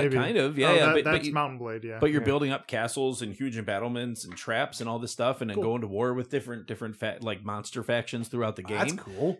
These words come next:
Speaker 2: And, um, the point that I'm trying to get to in the game is the same point I got to in the first one, which is there's no more missions, and all I get to do is just focus on just, like, building my shit. I just wanna build shit, and I want to unlock everything to do that with, right? And there's, dude, there's thousands upon thousands of items in the game. Like, it's crazy. Like, it,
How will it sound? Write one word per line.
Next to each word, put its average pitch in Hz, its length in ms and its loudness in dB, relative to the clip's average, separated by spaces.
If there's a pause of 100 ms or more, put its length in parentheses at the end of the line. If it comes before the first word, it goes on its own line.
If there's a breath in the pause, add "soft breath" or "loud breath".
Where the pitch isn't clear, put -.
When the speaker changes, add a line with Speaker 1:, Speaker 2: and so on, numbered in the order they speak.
Speaker 2:
And, 139 420 0
um, 117 520 0 (260)
the 143 80 6
point 202 240 -2
that 202 80 6
I'm 160 80 0
trying 151 180 2
to 123 60 -4
get 123 240 0
to 139 120 -2
in 127 60 -2
the 117 60 -4
game 110 200 -2
is 104 100 -6
the 107 80 -8
same 135 200 -2
point 127 140 -2
I 117 40 -2
got 110 180 0
to 123 80 -4
in 107 60 -4
the 98 60 -8
first 113 300 -4
one, 104 80 -4
which 98 140 -10
is 98 100 -4
there's 110 160 -4
no 139 120 2
more 143 140 2
missions, 110 420 -2
and 104 140 -8
all 113 160 0
I 113 40 -4
get 107 160 -6
to 107 60 -16
do 104 120 -4
is 98 100 -8
just - 180 -14
focus 104 320 -6
on 107 100 -6
just, 101 160 -10
like, 98 140 -6 (320)
building 123 340 2
my 101 160 -4
shit. - 360 -8
I 135 120 4
just 160 120 -8
wanna 143 160 0
build 113 260 -2
shit, 110 240 -4
and 113 120 -4
I 110 40 -2
want 110 200 -4
to 113 160 -4
unlock 110 420 -4 (360)
everything 147 840 -2
to 139 100 -2
do 127 160 2
that 101 200 -4
with, - 220 -12
right? 123 220 2
And 127 140 0
there's, 135 160 2
dude, 117 200 -4
there's 104 240 -2 (540)
thousands 127 440 2
upon 101 200 -2
thousands 104 360 0
of 98 80 -4
items 101 300 -2
in 95 60 -10
the 90 80 -12
game. 92 180 -12
Like, 95 100 -10
it's 98 140 -8
crazy. 101 380 -4
Like, 98 260 -8
it, - 120 -10